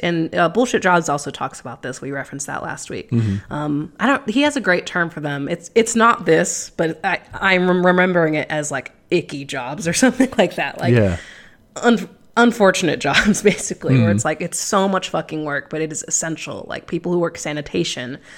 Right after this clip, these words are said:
Speaker 1: people, I mean, teachers, like, that's so much fucking work, and you're getting fucking not paid at all.
Speaker 2: Yeah. Yeah,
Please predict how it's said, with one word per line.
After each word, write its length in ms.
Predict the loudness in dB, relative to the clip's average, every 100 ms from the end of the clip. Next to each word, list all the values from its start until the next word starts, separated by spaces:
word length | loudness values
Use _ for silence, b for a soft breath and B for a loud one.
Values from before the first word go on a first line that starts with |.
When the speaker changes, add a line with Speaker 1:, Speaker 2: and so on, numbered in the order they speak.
| B B
Speaker 1:
people, 500 | -6 -2 -2 -2 -4
I 60 | -2
mean, 440 | 0 2 0 -4 -16 -4
teachers, 440 | -2 0 -2 -6
like, 80 | -2
that's 200 | -2 -2
so 220 | -2 0
much 140 | 0 -2
fucking 360 | -8 -6 -6
work, 360 | -2 -2 -4 -10
and 160 | -6 -6
you're 100 | -6
getting 360 | -6 -8 -10
fucking 640 | -8 -8 -6 -8 -8 -10 -10
not 200 | -8 -8
paid 200 | -8 -10
at 80 | -6
all. 340 | -6 -6 -12 _ _ -8
Speaker 2:
Yeah. 260 | -6 -6 -10 -18 b b b b b 0
Yeah, 220 | 2 2